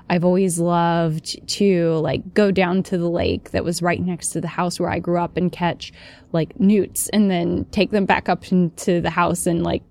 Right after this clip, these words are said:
keep them in a cage for a couple of days and then set them free again. Um, one very memorable summer, I caught tadpoles and brought them home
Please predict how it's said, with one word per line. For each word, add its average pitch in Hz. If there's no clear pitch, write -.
keep 185
them 180
in 175
a 175
cage 175
for 185
a 180
couple 180
of 170
days 175
and 254
then 277
set 196
them 190
free 185
again. 170
Um, 170
one 247
very 294
memorable 180
summer, 165
I 196
caught 185
tadpoles 196
and 180
brought -
them 220
home 185